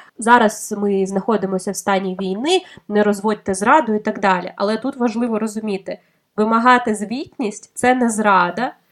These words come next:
Ви як, е, донор, ви як благодійник, маєте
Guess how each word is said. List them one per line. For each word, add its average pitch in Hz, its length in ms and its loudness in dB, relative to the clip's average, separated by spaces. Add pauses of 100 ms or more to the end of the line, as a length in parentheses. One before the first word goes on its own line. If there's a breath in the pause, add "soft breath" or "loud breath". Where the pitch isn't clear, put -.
Ви 254 160 -2
як, 226 500 0
е, 196 400 4 (240)
донор, 226 680 2
ви 202 200 -2
як 220 280 -2
благодійник, 214 800 -2 (420)
маєте 240 420 2